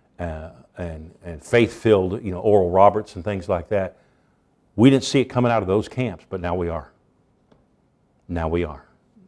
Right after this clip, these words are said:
It's coming out of those camps. And I'm not saying Brother Hagin or, or Brother Copeland or any, believe that. They don't at all.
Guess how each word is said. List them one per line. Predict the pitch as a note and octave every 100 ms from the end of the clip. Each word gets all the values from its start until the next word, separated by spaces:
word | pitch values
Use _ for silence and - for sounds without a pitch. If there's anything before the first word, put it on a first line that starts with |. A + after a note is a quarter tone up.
| -
It's | E2
coming | - G2 E2
out | D#2+
of | D#2+
those | D#2 -
camps. | E2+ D#2+ - - _ _ - _ _ _ _ _ _ _ _ _ _ _ F#2+
And |
I'm | G2+
not | G#2+ G2+
saying | A2 F#2
Brother | F#2+ E2
Hagin | A2 G2+ F2+ F2
or, | F2+ -
or | F#2 F#2
Brother | E2+ G2
Copeland | F2 G#2+ F#2+ F2 F#2+
or |
any, | G2
believe | F2 E2 G2 G#2+
that. | F2+ F2
They | G2
don't | G#2 G2+ E2 -
at | D#2
all. | F2 E2+ - -